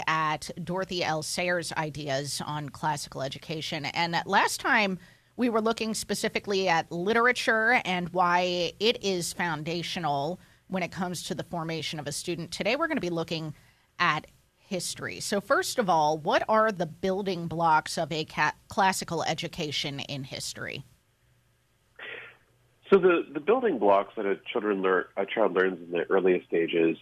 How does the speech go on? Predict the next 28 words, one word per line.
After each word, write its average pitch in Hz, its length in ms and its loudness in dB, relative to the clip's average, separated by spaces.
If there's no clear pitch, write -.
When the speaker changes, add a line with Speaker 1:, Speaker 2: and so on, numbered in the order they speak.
Speaker 2:
are, 85 560 4
uh, 80 200 2
a - 20 4
lot 90 220 4
of 90 60 -6
the, 87 260 2
the 85 60 -14
names, 104 640 4
the - 160 -8
dates, 90 340 4
and 90 120 -6
the 80 80 -20
stories 90 520 4
that 107 140 2
kind 127 200 6
of 107 80 2
serve 104 320 4
as 92 480 4
the 95 100 0
guideposts 85 760 -2
as 85 80 -4
you 85 180 0
learn 85 400 2
about - 440 0
history 80 380 0
later 78 340 -2
in 69 100 -8
life. 76 240 2